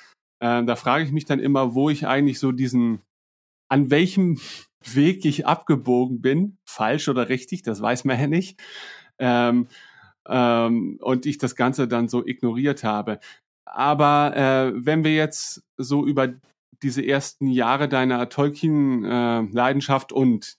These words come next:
den ersten Berührungspunkten auch mit anderen Fans sprechen, ähm, dann nähern wir uns ja vielleicht schon so allmählich dem Punkt, an dem du dich dazu entschlossen hast, die Webseite zu gründen. Ist das einhergegangen so mit den ersten Neuigkeiten zu, äh,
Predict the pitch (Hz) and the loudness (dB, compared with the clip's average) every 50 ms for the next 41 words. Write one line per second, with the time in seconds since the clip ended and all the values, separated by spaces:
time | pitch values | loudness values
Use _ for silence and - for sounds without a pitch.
0 | _ - 123 - 127 123 - - 131 120 127 123 - 156 156 143 135 131 - - | _ -4 -2 -2 -2 -2 -2 -4 -2 -2 -2 0 0 -2 0 0 -2 -4 -4 -4
1 | 143 147 147 - 135 - - 117 117 123 110 - - 127 147 151 156 160 160 147 | -4 -2 -2 -2 -4 -4 -2 0 0 -2 -2 0 -2 0 0 0 2 0 0 0
2 | - - 156 156 160 151 - - - _ 147 147 143 - 156 151 151 143 - - | -2 -2 -2 0 -2 -4 -4 -10 -8 _ -4 -4 -2 0 -2 -2 -2 -2 -6 -14
3 | - - - - _ - 127 127 123 120 120 120 120 123 131 147 160 160 156 151 | -20 -20 -20 -16 _ 0 2 4 4 4 4 4 4 4 4 4 2 2 2 2
4 | 156 160 151 151 147 147 143 139 135 - 139 127 123 131 143 143 - - 151 139 | 0 0 0 0 0 0 -2 -2 -2 -2 0 0 2 0 0 -2 0 0 0 2
5 | 131 143 - - 127 131 131 127 123 131 143 160 170 180 180 165 - - _ - | 2 0 0 0 2 4 4 4 4 4 4 2 2 0 0 -2 -4 -8 _ -2
6 | 151 156 151 147 - - - 170 180 175 165 - - 123 131 127 143 147 147 147 | 0 0 0 -2 -6 -2 0 0 2 2 0 -2 -2 -4 -2 0 2 2 2 2
7 | 147 147 139 135 - - 135 127 - - 143 135 127 - - 139 135 - 139 131 | 0 0 -2 -4 -4 -4 -6 -6 -2 -2 -2 -2 -2 0 -2 -2 -2 -2 -4 -4
8 | 120 131 135 131 - - - - _ _ - - _ _ - 117 131 143 143 - | -2 -2 -2 -2 -4 -8 -16 -20 _ _ -20 -20 _ _ -4 -2 -2 -2 0 0
9 | 147 135 123 127 120 - - 123 113 - 120 120 120 147 147 - 139 - 190 170 | 0 0 0 -2 -4 -4 -4 -8 -6 -4 -4 -2 -2 -2 -2 -2 -2 0 0 0
10 | - - 147 151 143 120 123 123 143 156 175 175 156 165 165 170 165 147 156 151 | 2 2 4 4 4 4 4 2 2 2 2 0 2 2 2 2 2 2 2 2
11 | 143 143 - 143 135 117 127 143 147 - - - 160 151 147 143 - _ _ _ | 2 2 2 0 2 2 2 0 0 -2 -2 0 2 2 2 0 -2 _ _ _
12 | _ - 123 123 139 151 143 - - - 147 139 143 143 143 147 147 147 143 147 | _ 0 2 2 2 2 0 -4 -4 -2 0 2 2 0 0 0 0 0 0 -4
13 | _ _ _ _ _ - - 147 131 127 123 123 127 123 127 127 123 120 123 | _ _ _ _ _ -6 -2 0 2 2 2 2 0 0 0 0 0 0 -2